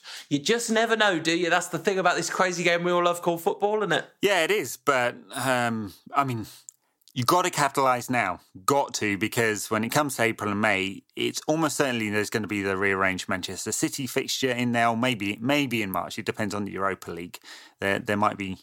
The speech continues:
Speaker 2: no midweeks available if United do get through in the Europa League. Um, so, you know, Mar-, March could be it. But otherwise, it's gonna be a hell of an April with, you know, possibly City, Chelsea games, and then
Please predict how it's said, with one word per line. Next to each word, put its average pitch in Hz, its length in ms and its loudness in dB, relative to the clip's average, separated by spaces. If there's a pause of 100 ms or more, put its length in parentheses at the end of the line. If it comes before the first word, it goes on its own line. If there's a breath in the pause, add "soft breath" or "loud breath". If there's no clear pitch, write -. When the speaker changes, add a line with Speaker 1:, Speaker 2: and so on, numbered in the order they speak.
(200)
Speaker 2:
no 104 320 -2
midweeks 98 600 -6
available 92 460 -4
if 87 220 -10 (280 loud breath)
United 92 320 -4
do 113 160 -2
get - 180 -4
through 104 160 0
in 95 100 -4
the 95 60 -4
Europa 95 400 -4
League. 95 320 -10 (480 loud breath)
Um, 95 380 2
so, 107 120 2
you 101 200 0
know, 90 100 -2
Mar-, 113 320 0
March 127 380 0
could - 240 -4
be 92 180 -4
it. - 220 -10
But 104 220 2
otherwise, 127 440 2
it's 113 80 -10
gonna 139 180 -2
be 120 220 -2 (300 loud breath)
a 113 60 2
hell 170 240 2
of 113 120 0
an 110 80 -2
April 123 400 -2
with, 95 240 -4 (440 loud breath)
you 101 80 -4
know, 92 80 -2
possibly 113 640 0
City, 113 680 -2 (140)
Chelsea 101 800 -2 (520)
games, 98 500 0
and 107 220 0
then 104 380 0